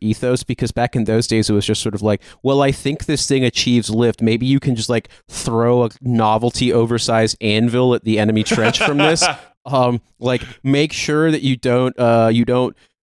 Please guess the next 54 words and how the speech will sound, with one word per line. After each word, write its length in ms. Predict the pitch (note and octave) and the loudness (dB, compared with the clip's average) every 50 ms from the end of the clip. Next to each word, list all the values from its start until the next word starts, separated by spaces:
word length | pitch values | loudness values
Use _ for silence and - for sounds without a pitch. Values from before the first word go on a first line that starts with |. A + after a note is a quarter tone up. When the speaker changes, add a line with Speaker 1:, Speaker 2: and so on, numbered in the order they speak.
| _ - | _ -8
Speaker 1:
hold 280 | - C#3+ C#3+ D3+ D#3 C3+ | -2 0 2 2 2 2
the 180 | C#3+ C#3+ C3+ B2+ | 0 0 0 0
anvil 360 | C3 C#3 C#3+ B2+ B2+ A#2+ A#2+ | 0 0 0 0 0 2 2
out 240 | A#2+ B2 - - - | 2 2 0 -2 -2
too 240 | - C#3+ C3+ B2+ | 0 2 2 2
long 340 | A#2+ A2+ A2 G#2+ A2+ B2+ C3 | 4 2 2 2 2 2 0
because 260 | B2+ A#2+ - B2+ A2+ | -2 -2 -2 -2 -2
shifting 380 | - - - C3+ - - C3+ B2 | -2 -2 -2 -4 -4 -4 -4 -2
the 80 | B2+ A#2+ | -2 -2
center 260 | - B2+ A#2+ A#2+ A#2+ | -2 -2 0 0 0
of 100 | A2+ - | 0 -2
mass 260 | A#2 A2 A2 A#2 A#2 | 0 0 0 0 0
will 80 | - A2+ | -2 -6
cause 340 | - - - A2 A2+ A2+ - | -4 -2 0 0 0 0 -2
the 60 | A2 | -4
plane 320 | - - A2 G#2+ G#2+ A2 | -6 -4 -2 0 0 0
to 80 | A2 B2 | 0 0
just 220 | - A#2 - - | -2 -2 -6 -6
plummet 280 | - - A#2 G#2+ A#2 - | -4 -4 -2 -2 -2 -4
to 80 | - A2+ | -4 0
the 120 | A2+ G#2+ | 0 2
earth 240 | G#2 G#2+ A#2 A2+ - | 2 2 0 0 -4
'cause 120 | - A#2 | -6 -6
it's 140 | A2+ - - | -6 -4 -2
made 180 | A2+ A2 A2 A2+ | -2 0 0 0
out 80 | A2 | 0
of 120 | A2 G2 - | -2 -4 -4
matchsticks 640 | G#2 G#2 G2+ G#2 G#2 - - - A#2+ A#2+ - - | -2 0 0 0 -2 -4 -4 -4 -4 -4 -4 -4
and 100 | A#2 G#2+ | -4 -4
canvas. 560 | - - - G2+ G2+ A2+ B2+ D3+ F3 E3+ - - - - - - _ _ | -4 -2 -2 0 0 0 2 0 0 0 -2 -6 -8 -16 -20 -20 _ _
So, 240 | - F3 E3+ E3+ | -4 0 2 2
like, 160 | E3 D#3+ D3 F3 C#3 - - - | 2 2 0 -2 -6 -8 -10 -10
Speaker 2:
<laughs> 200 | - D#3 C#3+ E3+ | -6 -4 -2 0
Speaker 1:
yeah, 240 | G3+ F#3 D#3 C#3 | 2 2 2 2
I 100 | B2+ D#3 | 2 0
could 140 | D#3+ - F#3 | 0 0 -2
imagine 480 | E3+ C#3+ C3+ C#3 C#3+ D3+ D3+ C#3 C#3 B2 | -2 0 0 2 2 2 2 0 0 0
that 120 | A#2+ A#2 | 0 0
a 60 | A#2 | 0
guy 300 | A2 A#2+ A#2 A#2 A#2 A2+ | 0 0 2 2 4 4
who'd 160 | A#2+ B2 A2 - | 4 2 2 2
only 280 | B2 A#2+ B2 B2 A#2+ | 2 2 2 2 2
ever 140 | A#2 G#2+ A2+ | 2 0 0
done 300 | G#2 A#2 A2+ A2+ A2 G#2+ | -2 -2 -2 -2 0 0
Red 240 | G#2+ A2 A2 G#2 - | 2 0 0 0 0
Baron 320 | G#2+ G#2 G#2+ G#2+ G#2 G#2 G2 | 0 2 2 2 2 0 -2
shit 360 | - - G2 F#2+ F#2 - - _ | -2 0 2 2 0 0 -2 _
would 300 | G#2 G#2+ G#2+ G#2 G2 F2+ _ _ _ | -2 0 0 0 0 -2 _ _ _
probably 800 | - - - A#2+ A2+ A2+ A#2 A#2 A#2 A#2 A#2 A#2+ A#2 A2+ A2+ A2+ | -20 -14 -8 -4 -2 0 2 2 4 2 2 0 0 -2 0 0
not 180 | A2 G#2+ G#2+ G#2+ | 2 2 2 0
understand. 540 | G#2+ G#2 G2 - - - A2+ A2 G#2 G2 - - - - - | 0 0 -2 -2 -2 0 0 0 0 -2 -4 -8 -16 -14 -8
But 160 | - E3 - G#3 | -8 -4 -2 -2
you'd 140 | G3 D3+ | -2 0
like, 260 | F#3+ G#3 A#3 B3+ - | 0 2 0 0 -2